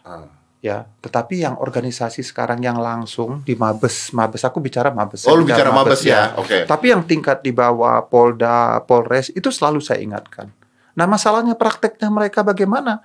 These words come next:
Speaker 2: Saya akan tahu ketika, seperti saya ketemu sama Dedi itu, kasih informasi ke Kak saya. Jadi, kasih, dia, siapa itu? Dia bisa dianya sendiri, tapi setidaknya orang ngerti hukum lah.
Speaker 1: Iya.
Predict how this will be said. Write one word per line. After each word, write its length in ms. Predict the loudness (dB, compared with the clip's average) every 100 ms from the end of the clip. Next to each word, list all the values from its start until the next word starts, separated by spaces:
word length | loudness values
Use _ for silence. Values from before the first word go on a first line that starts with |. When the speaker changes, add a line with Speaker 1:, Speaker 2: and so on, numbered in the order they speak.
| _ -20 _
Speaker 2:
Saya 400 | 0 2 4 2
akan 240 | 2 0
tahu 400 | 0 0 0 -2
ketika, 460 | -4 -2 -2 -2 -2
seperti 320 | -4 -4 -2
saya 80 | -4
ketemu 320 | -4 -2 -4
sama 240 | -2 -2 -2
Dedi 320 | -2 -4 -8
itu, 160 | -12 -12 _ _ _
kasih 300 | -6 -2 0
informasi 480 | 2 0 -2 -6 -12
ke 160 | -6
Kak 140 | -6 -6
saya. 340 | -8 -10 -14 _ _ _ _ _ _
Jadi, 320 | -6 -4 -8 -16 _
kasih, 400 | 0 0 0 -2
dia, 160 | 0 0 -2
siapa 400 | -2 0 2 2
itu? 160 | 0 -14 _
Dia 240 | 0 2
bisa 240 | 2 0 2
dianya 320 | 2 2 0
sendiri, 480 | -2 -4 -4 -4 -4
tapi 400 | -4 -4 -8 -12
setidaknya 540 | -8 -4 -4 -4 -6
orang 300 | -2 0 0
ngerti 160 | -4 -6
hukum 400 | -8 -4 -6 -6
lah. 160 | -12 -14
Speaker 1:
Iya. 340 | -14 -14 -14